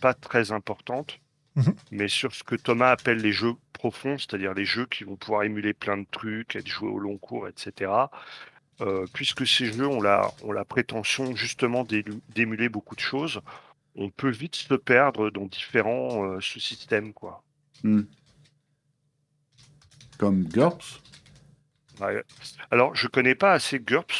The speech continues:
Speaker 1: pour dire s'il y a plein de sous-systèmes différents.
Speaker 3: Je crois que
Speaker 1: Mais,
Speaker 3: oui, hein.
Speaker 1: euh, comme Shadowrun, par exemple. Shadowrun, le système, il est... la base du système est très simple et c'est toujours la même.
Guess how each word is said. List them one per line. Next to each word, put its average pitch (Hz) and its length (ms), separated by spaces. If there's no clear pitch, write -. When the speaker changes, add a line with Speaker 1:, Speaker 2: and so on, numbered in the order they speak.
Speaker 1:
pour 98 200
dire - 220
s'il - 160
y - 20
a 98 60
plein 131 220
de 131 60
sous-systèmes - 540
différents. 107 460
Speaker 3:
Je - 800
crois 123 140
que 110 40
Speaker 1:
Mais, 110 140
Speaker 3:
oui, 113 60
hein. 110 40
Speaker 1:
euh, 110 220
comme 127 240
Shadowrun, 131 600
par 95 160
exemple. 98 440
Shadowrun, 127 480
le 147 180
système, - 480
il 113 100
est... 101 140
la 104 120
base 160 260
du 135 120
système 127 440
est 101 60
très - 180
simple 147 340
et 104 40
c'est 113 160
toujours 135 300
la 139 120
même. 113 240